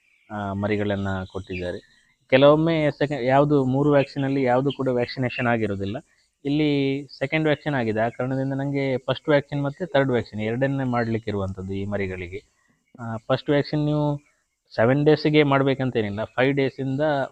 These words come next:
ಫೈವ್ ಡೇ, ಫೈವ್ ಡೇಸಿಗೆ ಮಾಡ್ಬೋದು, ಸಿಕ್ಸ್ ಡೇಸಿಗೆ ಮಾಡ್ಬೋದು ಅಥವಾ ಸೆವೆನ್ ಡೇಸಿಗೆ ಮಾಡ್ಬೋದು. ಈ ವ್ಯಾಕ್ಸಿನಲ್ಲಿರ್ತಕ್ಕಂಥ ಜೀವಾಣುಗಳು, ಆ, ಪು-, ನಾವು ಕೋಳಿ ಮರಿಗಳಿಗೆ ದೇಹಕ್ಕೆ ಹೋಗುವ ಪೂರ್ವದಲ್ಲಿ ಎಲ್ಲಿಯಾದರೂ ಇಲ್ಲಿನ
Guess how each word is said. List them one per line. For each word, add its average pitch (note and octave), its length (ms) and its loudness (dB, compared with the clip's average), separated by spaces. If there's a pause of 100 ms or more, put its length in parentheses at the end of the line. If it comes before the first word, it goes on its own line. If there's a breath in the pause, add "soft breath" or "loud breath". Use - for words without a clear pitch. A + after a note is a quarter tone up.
(100)
ಫೈವ್ C#3 200 2
ಡೇ, C#3+ 100 2
ಫೈವ್ C3 300 0
ಡೇಸಿಗೆ C3+ 300 -2
ಮಾಡ್ಬೋದು, A2 540 -4
ಸಿಕ್ಸ್ - 500 -12
ಡೇಸಿಗೆ B2+ 280 2
ಮಾಡ್ಬೋದು G#2+ 260 -4
ಅಥವಾ D3 180 -4
ಸೆವೆನ್ C3 320 0
ಡೇಸಿಗೆ A#2 280 0
ಮಾಡ್ಬೋದು. F#2+ 500 -6
ಈ C#3 240 2
ವ್ಯಾಕ್ಸಿನಲ್ಲಿರ್ತಕ್ಕಂಥ D3+ 1200 4
ಜೀವಾಣುಗಳು, C3 800 4 (160)
ಆ, A2 360 0
ಪು-, B2 400 -6
ನಾವು B2+ 200 0
ಕೋಳಿ D3 320 4
ಮರಿಗಳಿಗೆ C#3+ 560 4
ದೇಹಕ್ಕೆ C#3+ 400 2
ಹೋಗುವ D3 420 4
ಪೂರ್ವದಲ್ಲಿ D#3 680 6
ಎಲ್ಲಿಯಾದರೂ C#3 600 2
ಇಲ್ಲಿನ C3 280 -6